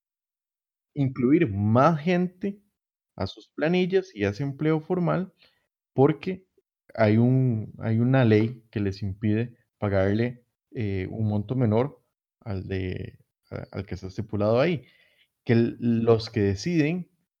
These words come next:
ofertar por ese, por ese servicio, es decir, por e-, por ese, por, por ese salario que están pagando, son, son los empleadores. Y ellos dicen, "Ok,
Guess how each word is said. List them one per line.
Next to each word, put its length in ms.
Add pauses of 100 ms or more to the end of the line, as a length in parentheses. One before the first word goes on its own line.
(140)
ofertar 600
por 160
ese, 640
por 160
ese 200
servicio, 480
es 120
decir, 160
por 140
e-, 120 (140)
por 120
ese, 640 (920)
por, 420 (220)
por 180
ese 540
salario 400
que 60
están 220
pagando, 520 (380)
son, 400
son 200
los 140
empleadores. 500
Y 60
ellos 180
dicen, 180
"Ok, 120